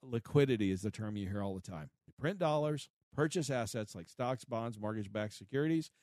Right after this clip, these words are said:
and that gets into the system, right? Quantitative tightening is the opposite, which is since about March, April of twenty twenty-two,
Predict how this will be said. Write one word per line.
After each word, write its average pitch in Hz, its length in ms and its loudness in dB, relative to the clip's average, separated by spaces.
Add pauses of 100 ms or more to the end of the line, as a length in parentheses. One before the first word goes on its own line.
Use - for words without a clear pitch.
(320)
and 117 100 2
that 123 160 2
gets 127 240 4
into 120 240 2
the 110 100 4
system, 85 440 -2
right? 123 240 2 (180)
Quantitative 131 680 4
tightening 156 500 -2
is 160 120 -4
the 202 120 -8
opposite, 139 480 -4 (300)
which 147 180 2
is 147 280 2 (180)
since 151 280 -2
about 123 360 0
March, 135 560 2 (180)
April 139 640 4
of 113 120 0
twenty 123 580 0
twenty-two, 127 1200 0